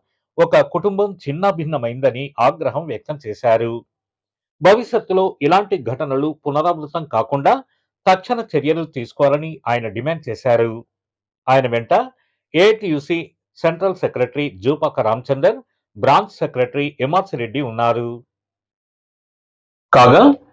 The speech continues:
కార్మికుడు సంతోష్ మృతితో ఉలిక్కిపడ్డ సింగరేణి యాజమాన్యం ఏఐటీయూసీ నాయకులు వైవీరావు డిమాండ్తో చేతులు కాలాక ఆకులు పట్టుకున్నట్లు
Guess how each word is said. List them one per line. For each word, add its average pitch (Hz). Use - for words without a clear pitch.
కార్మికుడు 196
సంతోష్ 202
మృతితో 151
ఉలిక్కిపడ్డ 165
సింగరేణి 135
యాజమాన్యం 135
ఏఐటీయూసీ 226
నాయకులు 147
వైవీరావు 160
డిమాండ్తో 135
చేతులు 233
కాలాక 151
ఆకులు 170
పట్టుకున్నట్లు 139